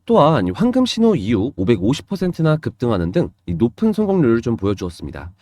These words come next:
자, 아직 베타 버전이기 때문에 돈을 받고 판매하지는 않고요. 이 많은 투자분들의 실제 사용 후기와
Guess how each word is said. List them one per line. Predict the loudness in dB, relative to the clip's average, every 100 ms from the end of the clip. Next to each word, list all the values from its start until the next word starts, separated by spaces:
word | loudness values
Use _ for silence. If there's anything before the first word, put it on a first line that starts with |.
| -20 -20 _ 2
자, | 4
아직 | 4 2 0
베타 | -2 -2 0
버전이기 | 0 0 0
때문에 | 0 0 2 4 2
돈을 | 2 2 4
받고 | 4 2 -2
판매하지는 | -6 -2 0 2 2 0
않고요. | 0 -2 -2 0 0 -2 _
이 | -4
많은 | 0 4 4
투자분들의 | 2 2 4 4 0 0 0 0
실제 | -2 -2 0
사용 | 0 2 0
후기와 | -2 -2 0 0 -2